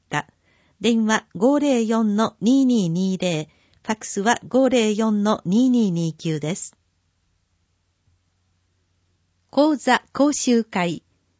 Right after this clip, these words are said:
離婚前後の親を支援する講座、託児付きです。対象は離婚を考える父母、一人親家庭の親など。日時は一月二十二日土曜日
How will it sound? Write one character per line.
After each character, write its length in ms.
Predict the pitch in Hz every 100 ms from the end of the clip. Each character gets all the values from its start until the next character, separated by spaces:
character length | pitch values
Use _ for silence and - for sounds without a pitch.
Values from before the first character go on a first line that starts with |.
| _ _ 226
離 100 | 220
婚 220 | 294 302 285
前 200 | 311 254
後 100 | 208
の 240 | 196 196
親 320 | 202 233 226
を 80 | 185
支 260 | 190 - 240
援 200 | 277 294
す 180 | -
る 180 | 240 254 -
講 240 | 202 202
座、 300 | 170 190 180 _
託 280 | - 214 269
児 140 | 247 240
付 260 | - -
き 0 |
で 140 | 180 202
す。 200 | - _ _ _ _ _ _ _ _ _
対 180 | 247 254
象 260 | - 208
は 180 | 196 - 196
離 80 | 208
婚 300 | 302 311 294
を 60 |
考 340 | 269 269 262 247
え 140 | 226
る 120 | 156
父 220 | 160 - 170
母、 220 | 170 - -
一 280 | - 277 294
人 180 | 269
親 200 | 240 226
家 160 | 233 220 220
庭 200 | 180 156
の 140 | 151
親 220 | 156 165
な 160 | 160 151
ど。 160 | 156 - _ _ _ _ _ _ _
日 220 | 247 240 208
時 160 | 185
は 180 | 180 - _ _ _
一 260 | 220 - 302
月 320 | 302 294 254
二 160 | 262
十 240 | 262 233 196
二 160 | 214
日 320 | 214 214 208 180
土 140 | 190
曜 240 | 202 190
日 240 | 170 175